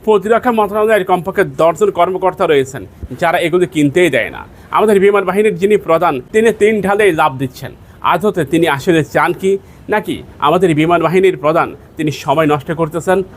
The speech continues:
ইচ্ছাকৃতভাবে? প্রিয় ভাই, এটা হতেই পারে। শেখ হাসিনা নিয়োগ করা এই বিমান বাহিনীর প্রধান, তিনি তো কালক্ষেপণ করবেই, ভারতকে তো তিনি সুবিধা দিবেনই। কারণ তিনি কখনো রাফায়েল দিয়ে চড়ে বসেন, তিনি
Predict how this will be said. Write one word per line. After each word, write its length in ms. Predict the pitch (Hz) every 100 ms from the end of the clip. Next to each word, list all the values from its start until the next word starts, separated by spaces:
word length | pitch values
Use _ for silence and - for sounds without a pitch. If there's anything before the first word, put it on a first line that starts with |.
| -
ইচ্ছাকৃতভাবে? 840 | 143 135 185 185 165 139 160 190 190 - - - - - - -
প্রিয় 160 | 202 170
ভাই, 140 | 135 156
এটা 160 | 185
হতেই 280 | 185 220 240
পারে। 240 | 175 - - - -
শেখ 240 | 202 185
হাসিনা 280 | 190 - 220
নিয়োগ 300 | 185 190 180
করা 200 | 180 190
এই 120 | 190
বিমান 260 | 151 160 156
বাহিনীর 320 | 151 170 170
প্রধান, 420 | 139 151 139 101 - - -
তিনি 200 | 175 196
তো 120 | 190
কালক্ষেপণ 520 | - 151 160 165 156 151
করবেই, 460 | 156 151 151 135 - - 117
ভারতকে 360 | 160 165 - 185
তো 120 | 185
তিনি 180 | 185 170
সুবিধা 340 | 185 170 180
দিবেনই। 460 | 151 196 156 98 78 - - -
কারণ 320 | 156 202 208 - - - - -
তিনি 300 | 254 233 220 214 - -
কখনো 320 | 175 165 208 165
রাফায়েল 420 | 156 160 190 196
দিয়ে 180 | 196 185
চড়ে 260 | 196 185
বসেন, 380 | 175 165 202 196
তিনি 400 | 190 - - 180